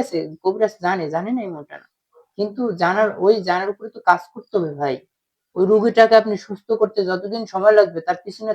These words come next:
থাকতে হবে। আপনার কাজ, আপনি তাকে ফোন দিয়ে আপনি তার খবর নেবেন, সে কেমন আছে,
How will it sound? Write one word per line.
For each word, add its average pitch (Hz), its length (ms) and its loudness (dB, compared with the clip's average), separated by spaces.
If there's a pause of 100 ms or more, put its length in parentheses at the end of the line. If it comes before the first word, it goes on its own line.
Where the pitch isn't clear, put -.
থাকতে 180 260 -10
হবে। 165 240 2 (800)
আপনার 240 340 2 (100)
কাজ, 262 240 8
আপনি 240 240 -2
তাকে 233 180 -2 (100)
ফোন 208 200 -2
দিয়ে 226 240 6
আপনি 196 200 -6 (680)
তার 175 120 2
খবর 170 280 0
নেবেন, 151 300 -4 (220)
সে - 120 -12
কেমন 175 320 -6
আছে, 170 220 -14